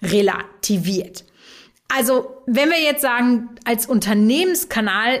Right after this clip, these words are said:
ist diese Einnahmequelle wirklich überhaupt nicht zu gebrauchen. Und da wird's nämlich jetzt interessant. Das heißt, wir müssen uns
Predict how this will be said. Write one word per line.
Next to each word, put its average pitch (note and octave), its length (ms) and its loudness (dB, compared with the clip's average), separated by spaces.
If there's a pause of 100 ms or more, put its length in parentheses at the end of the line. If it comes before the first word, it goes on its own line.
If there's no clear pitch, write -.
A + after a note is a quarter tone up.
(100)
ist - 400 -4
diese C#4 680 0 (380)
Einnahmequelle A3 1160 0
wirklich C4 840 -2
überhaupt A3 840 -4
nicht A3 460 0
zu A3+ 140 -4
gebrauchen. F#3+ 840 -4 (340)
Und A#3 340 0 (480)
da C#4+ 100 -2 (320)
wird's C#4+ 360 -2
nämlich B3 320 -2
jetzt G#3+ 200 -8
interessant. G3+ 720 -6
Das - 240 -4
heißt, A#3+ 400 -4 (300)
wir C4 320 2
müssen C4 420 0
uns G3+ 440 -6